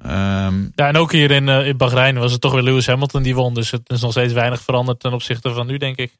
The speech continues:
Speaker 1: Ja, er was ook heel veel kritiek op dat systeem, hoor. Dat je de slechtste
Speaker 2: Mm.
Speaker 1: races mocht laten vervallen. Maar dat was ook zo'n gimmick om het
Speaker 3: Ja.
Speaker 1: W K-span te houden. En om, eh, mensen meer te laten aanvallen. Want dan had je zoiets van,
Speaker 2: Ja.
Speaker 1: ja, weet je, je kan een risicootje nemen. Want als je uitvalt, ach,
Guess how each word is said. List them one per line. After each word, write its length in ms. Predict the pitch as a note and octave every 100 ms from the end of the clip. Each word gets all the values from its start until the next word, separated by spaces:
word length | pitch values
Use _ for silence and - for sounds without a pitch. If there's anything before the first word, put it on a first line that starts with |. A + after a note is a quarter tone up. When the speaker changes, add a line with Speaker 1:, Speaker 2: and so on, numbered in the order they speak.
| _
Speaker 1:
Ja, 440 | - C3 D3 D3
er 60 | D3+
was 100 | C3+
ook 80 | E3+
heel 120 | E3
veel 100 | D#3
kritiek 260 | - E3+ D3
op 60 |
dat 100 | C#3+
systeem, 420 | - A#2+ D#3+ D3
hoor. 140 | C3+ D#3
Dat 160 | D3+
je 140 | - C#3
de 320 | C3+ C3+ C3+
slechtste 340 | B2+ D#3 C3+ C3
Speaker 2:
Mm. 60 |
Speaker 1:
races 240 | C#3 B2 A#2
mocht 160 | B2+ A2+
laten 240 | B2 -
vervallen. 360 | A#2+ B2+ B2+ B2+
Maar 80 |
dat 100 | C#3
was 120 | D3 C3+
ook 160 | E3
zo'n 120 | - D#3+
gimmick 360 | D#3 C#3+ C#3+
om 120 | D3 C#3
het 80 |
Speaker 3:
Ja. 60 | C3
Speaker 1:
W 200 | B2+ D3+
K-span 360 | D3+ - B2 A#2+
te 80 | A#2
houden. 420 | A2+ A2+ A#2+ C3 _ _
En 180 | D3 D3+
om, 240 | D#3+ C3+
eh, 100 | C3+
mensen 340 | B2 C#3+ C#3 C#3+
meer 140 | C#3+
te 60 | C3+
laten 220 | C3 B2
aanvallen. 500 | A2 C3+ - D3+ B2
Want 80 | A#2
dan 20 | A#2+
had 80 |
je 60 | A2
zoiets 200 | C3+ A#2+
van, 80 | G#2+
Speaker 2:
Ja. 80 | G#2+
Speaker 1:
ja, 60 |
weet 160 | A#2+ A#2+
je, 80 | C#3
je 80 |
kan 140 | A#2+ A2+
een 60 |
risicootje 500 | A2 A#2+ A#2 A#2+ A2
nemen. 200 | A2+ B2
Want 160 | B2 A2
als 120 | A2+
je 80 | -
uitvalt, 440 | A#2 B2+ - A#2
ach, 240 | G2+ A#2+